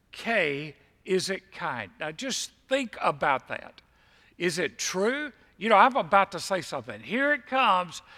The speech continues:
I mean, it's welling up inside. It's just about in my throat. It's about to roll off the tip of my lip.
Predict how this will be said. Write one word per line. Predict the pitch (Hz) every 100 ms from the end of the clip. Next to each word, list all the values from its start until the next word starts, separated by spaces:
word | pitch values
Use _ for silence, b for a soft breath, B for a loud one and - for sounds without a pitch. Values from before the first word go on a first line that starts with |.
| B -
I | 165
mean, | 165 147
it's | 170 220 -
welling | 202 220 220 220
up | 214 226
inside. | 214 - 226 220 214
It's | 196 151
just | - 185
about | 185 185 196 -
in |
my | 175 156
throat. | 139 208 220 226 208 B B -
It's | 170 156
about | 160 156
to | - 117
roll | 110 165 233 254 262 262 269 269 269
off | 247 233
the | - 147
tip | - 226 220
of | 180
my | 190 202
lip. | 190 143 -